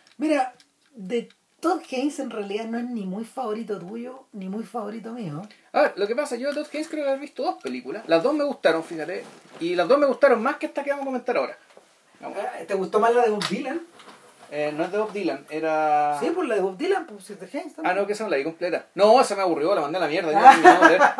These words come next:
Speaker 1: No,
Speaker 2: no,
Speaker 1: pues.
Speaker 2: esa no cuenta.
Speaker 1: Ya.
Speaker 2: No, a mí Velvet Goldmine me gustó mucho.
Speaker 1: No, yo de Haynes, yo de Haynes vi hartas cosas, ponte tú. Mira, en su, la primera cosa que vi creo que fue Poison,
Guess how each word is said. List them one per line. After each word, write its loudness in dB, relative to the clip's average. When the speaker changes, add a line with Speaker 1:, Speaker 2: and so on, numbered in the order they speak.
Speaker 1:
No, 10
Speaker 2:
no, 10
Speaker 1:
pues. 8
Speaker 2:
esa 0
no 2
cuenta. 0
Speaker 1:
Ya. 12
Speaker 2:
No, 8
a 4
mí -2
Velvet 0
Goldmine 0
me -6
gustó -6
mucho. -8
Speaker 1:
No, 4
yo 6
de 2
Haynes, 4
yo 4
de 6
Haynes -4
vi 0
hartas 2
cosas, -8
ponte -12
tú. -12
Mira, -10
en -8
su, -8
la 0
primera 2
cosa 0
que -4
vi -4
creo -8
que -6
fue -4
Poison, 4